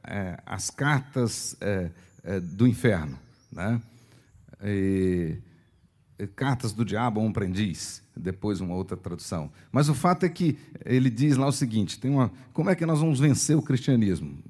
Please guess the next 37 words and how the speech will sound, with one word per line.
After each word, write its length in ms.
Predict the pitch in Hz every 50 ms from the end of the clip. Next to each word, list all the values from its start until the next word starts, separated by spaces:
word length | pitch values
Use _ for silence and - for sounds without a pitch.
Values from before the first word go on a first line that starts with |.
| - - -
Encurtando 680 | 113 123 123 120 - 147 127 - - 123 123 120 113
a 20 |
história, 360 | 107 - - - 139 139 139
ele 80 | 139 131
vai 120 | 123 131
dizer: 220 | 120 110 104 87 104
ó, 80 | 92
"Nós 160 | 95 110 113 117
vamos 180 | 143 135 117
mandar 280 | 123 127 120 107 113 110
tropas 480 | - - 120 113 113 107 - - 98
de 80 | 92 98
demônios 520 | 101 104 101 95 98 101 101 98 98 90 87
à, 160 | 98 92 87 - - - - - - -
à 160 | - - 101
terra 360 | 104 - - 135 143 143 151
e 40 | 151
dizer 340 | 131 131 127 104 110 120 113
para 420 | - - 117 110 110 107 95 - - - - -
os 160 | - - 113
cristãos 840 | - - 120 110 - - - 160 156 147 117 82 - - - - - - - _ _
que 160 | - - 151
a 80 | 170 170
Bíblia 300 | 139 131 135 131 120 120
é 20 |
verdade, 580 | 110 117 113 95 104 113 151 160 165 160 127 117
tá 100 | - 131
tudo 240 | 123 - - 135 -
certinho, 400 | - - 120 110 - - - 143
mas 160 | 139 147 143
você 220 | 127 135 117 - 139
não 120 | 135 139
precisa 460 | 139 151 131 123 - - 120 110 117
ter 120 | 117 - 113
compromisso 520 | - 120 113 110 120 110 95 95 98 -
com 160 | - 110 98
ela." 220 | 82 69 73 67